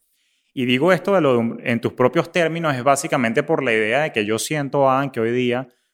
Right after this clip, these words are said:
con todo el tema de las redes sociales y todas estas vainas que uno ve en noticias, uno como que se deja mucho llevar y caes en comparaciones con que dices como que, "Bueno, me está yendo bien, me está yendo mal", pero bueno, ¿con respecto a qué? Bueno, pero es que yo veo a mis panas que están, no sé,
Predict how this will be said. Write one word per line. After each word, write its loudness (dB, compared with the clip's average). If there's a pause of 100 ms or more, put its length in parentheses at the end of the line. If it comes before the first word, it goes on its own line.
(160)
con -4
todo 2
el 2
tema 2
de 0
las -2
redes 0
sociales 0
y -4
todas -6
estas -8
vainas -2
que -6
uno 0
ve 0
en -4
noticias, -4
uno -8
como -6
que -4
se -12
deja -6
mucho -6
llevar -2
y -4
caes -2
en -10
comparaciones -4 (480)
con -6
que 0
dices -2
como -2
que, -2
"Bueno, 2
me -2
está -6
yendo -2
bien, 2
me -2
está -4
yendo -2
mal", -2
pero -2
bueno, 0
¿con -4
respecto -6
a -8
qué? 0
Bueno, -2
pero -8
es -12
que -14
yo -4
veo 0
a -2
mis -10
panas -2
que -16
están, -4
no -6
sé, -6